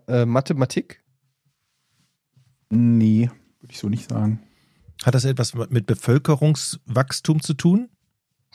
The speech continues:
Speaker 2: Nee.
Speaker 3: <laughs> Was denn? Populationsberechnung, keine Ahnung.
Speaker 2: Mhm. Und dann heißt es Fick-Formel.
Speaker 3: <laughs> Ja.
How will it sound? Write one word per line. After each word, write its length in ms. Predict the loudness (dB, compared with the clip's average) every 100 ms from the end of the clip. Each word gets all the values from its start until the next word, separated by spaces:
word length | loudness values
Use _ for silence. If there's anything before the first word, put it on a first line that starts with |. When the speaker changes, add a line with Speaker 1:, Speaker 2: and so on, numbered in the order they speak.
| -16 -12
Speaker 2:
Nee. 120 | -12 _ _ _
Speaker 3:
<laughs> 1400 | -6 -4 -6 -2 -4 -4 -14 -12 -14 -10 -10 -10 4 4 4 0 -4
Was 220 | -6 -2
denn? 360 | 2 2 2 -4 _ _ -12 -8 -8 -10 -2
Populationsberechnung, 1200 | -2 0 -2 0 -2 0 0 2 2 0 -2 0
keine 260 | 2 4 4
Ahnung. 380 | 2 0 -4 -10 _ _ _ _ _ _ _ 0
Speaker 2:
Mhm. 340 | 4 6 4 4
Und 140 | 4
dann 140 | 6
heißt 220 | 6 4 0
es 100 | -2
Fick-Formel. 760 | -2 -2 -2 0 2 0 -2
Speaker 3:
<laughs> 60 | -2 0 0 -2 -8 -6 -6
Ja. 220 | -2 -2